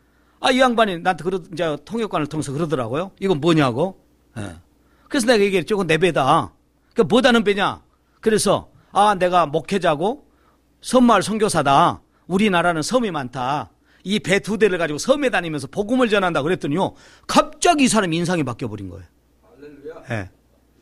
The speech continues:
Speaker 1: 갑자기 인상이 바뀐 거예요. 그래서 막 하면서 "원더풀, 원더풀." 하면서 막요,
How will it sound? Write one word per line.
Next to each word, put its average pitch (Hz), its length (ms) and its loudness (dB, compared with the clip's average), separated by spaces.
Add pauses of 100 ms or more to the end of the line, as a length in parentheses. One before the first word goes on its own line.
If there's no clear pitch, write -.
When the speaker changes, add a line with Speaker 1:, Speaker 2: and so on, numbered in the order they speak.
(100)
Speaker 1:
갑자기 269 380 -4
인상이 208 260 0
바뀐 147 280 -8
거예요. - 160 -10 (400)
그래서 294 260 2
막 226 180 -2 (440)
하면서 208 220 -2
"원더풀, 247 600 -4
원더풀." 214 380 0
하면서 202 400 4
막요, 180 460 0